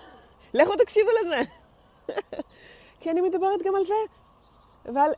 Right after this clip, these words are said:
איך ומה לעשות. <laughs> ואם אתם רוצות לדבר איתי על אנרגיה מנטלית, תקשיבו אתמול, דיברתי הרבה על מחשבות. ואם אתם רוצות על אנרגיה רגשית,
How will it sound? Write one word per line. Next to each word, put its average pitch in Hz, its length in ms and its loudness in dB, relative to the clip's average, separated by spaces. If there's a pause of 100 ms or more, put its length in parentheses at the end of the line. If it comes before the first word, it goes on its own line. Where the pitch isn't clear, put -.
(180)
איך 349 300 4
ומה 302 320 2
לעשות. 349 560 0 (580)
<laughs> - 1500 -20
ואם 254 260 -2
אתם 359 120 -4
רוצות 320 320 -2
לדבר 302 300 -2
איתי 311 160 -4
על 285 160 0
אנרגיה 277 300 -4
מנטלית, 294 420 -4
תקשיבו 320 320 -4
אתמול, 339 360 -4
דיברתי 285 340 -4
הרבה 277 200 -2
על 294 80 -2
מחשבות. 214 460 -6
ואם 254 140 -6
אתם 294 100 -12
רוצות 269 300 -10
על 269 80 -8
אנרגיה 262 380 -6
רגשית, 277 360 -10